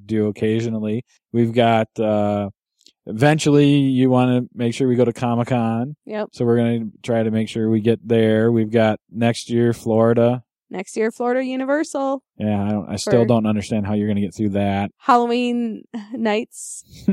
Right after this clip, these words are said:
Speaker 1: <laughs>
Speaker 2: 'Cause one, it's Universal. Sort of like going to Disneyland at Halloween,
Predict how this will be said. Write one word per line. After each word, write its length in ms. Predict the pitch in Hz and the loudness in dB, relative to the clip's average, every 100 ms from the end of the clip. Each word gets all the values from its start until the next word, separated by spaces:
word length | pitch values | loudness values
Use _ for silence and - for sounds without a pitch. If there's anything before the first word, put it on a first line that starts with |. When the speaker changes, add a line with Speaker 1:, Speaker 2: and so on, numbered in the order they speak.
| 175 | -2
Speaker 1:
<laughs> 260 | - 208 - | -6 -8 0
Speaker 2:
'Cause 200 | 370 294 | 2 4
one, 220 | 330 320 | 2 2
it's 180 | 269 - | -2 -4
Universal. 640 | 240 220 190 175 175 165 | -2 -2 -2 -4 -2 -4
Sort 180 | - 311 | -2 0
of 60 | |
like 120 | 277 | -2
going 220 | 247 247 226 | -2 -2 -2
to 80 | |
Disneyland 920 | 190 - 190 196 202 190 190 196 196 202 | -2 2 0 2 0 2 0 2 0 0
at 120 | 185 | 0
Halloween, 680 | 196 190 202 202 208 214 | 0 0 0 -2 -2 -4